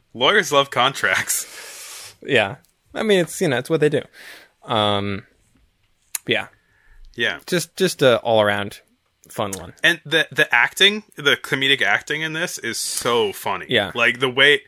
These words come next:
Speaker 2: I
Speaker 1: the, the, the looks on their faces when they're like, "No, I'm supposed to be mad," you know? Uh,
Speaker 2: Yeah.
Speaker 1: it's really good. I was cackling.
Speaker 2: It, it sells both the comedy of it and also the, the heart of it really well.
Speaker 1: Yeah.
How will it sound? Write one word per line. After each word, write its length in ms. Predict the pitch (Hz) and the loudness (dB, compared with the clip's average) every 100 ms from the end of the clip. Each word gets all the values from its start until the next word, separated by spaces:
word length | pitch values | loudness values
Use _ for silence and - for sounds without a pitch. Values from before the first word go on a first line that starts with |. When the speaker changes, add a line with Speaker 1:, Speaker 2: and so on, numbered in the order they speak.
| - | -2
Speaker 2:
I 80 | 143 | -2
Speaker 1:
the, 280 | - 143 131 | 0 -4 -4
the, 240 | 127 139 135 | -2 0 0
the 100 | 127 | -2
looks 380 | 135 127 165 - | -4 -2 -2 0
on 140 | 160 135 | 0 2
their 100 | 113 | -2
faces 760 | - 117 120 - 95 92 - - | 0 0 0 -4 -6 -6 -8 -6
when 220 | - 113 107 | -2 -2 0
they're 240 | 110 107 | 2 2
like, 260 | 104 92 - | 0 -4 -6
"No, 280 | - 226 143 | -4 -2 2
I'm 120 | 165 | 0
supposed 300 | 156 160 151 | 0 -4 -6
to 60 | - | -2
be 100 | 147 | 0
mad," 480 | 165 127 78 92 120 | 2 0 0 -6 -2
you 80 | 117 | 0
know? 260 | 104 117 - - - - _ | 0 -2 -4 -16 -20 -20 _
Uh, 200 | 127 120 107 | 0 2 2
Speaker 2:
Yeah. 100 | 90 | 0
Speaker 1:
it's 320 | 131 - - _ _ _ _ _ - | -2 -6 -12 _ _ _ _ _ -6
really 280 | 113 98 | -4 -4
good. 300 | 90 85 65 - _ | -4 -6 -8 -14 _
I 60 | - | -10
was 140 | 104 | -8
cackling. 480 | - 101 92 - 80 | -2 0 0 -6 -2
Speaker 2:
It, 160 | 165 170 | 0 2
it 140 | 170 | 0
sells 480 | 160 - 185 196 170 | 2 6 8 6 4
both 500 | - 127 131 127 - | -4 2 6 6 2
the 360 | 131 120 113 107 | -10 -6 -4 -4
comedy 440 | - 123 123 151 | -4 -2 0 2
of 100 | 156 | 2
it 100 | 156 - | 0 -4
and 220 | 113 107 | -2 -2
also 400 | 95 92 - 98 | -4 -6 -6 -8
the, 400 | 101 104 98 80 - | -8 -8 -8 -10 -6
the 100 | 110 | -4
heart 300 | - 90 - | -2 -4 -6
of 200 | 82 98 | -8 -8
it 160 | 95 - | -12 -12
really 380 | 127 120 107 98 | -6 -2 -2 -2
well. 280 | 101 73 - - - _ | -10 -12 -12 -12 -16 _
Speaker 1:
Yeah. 260 | 98 107 | -10 -10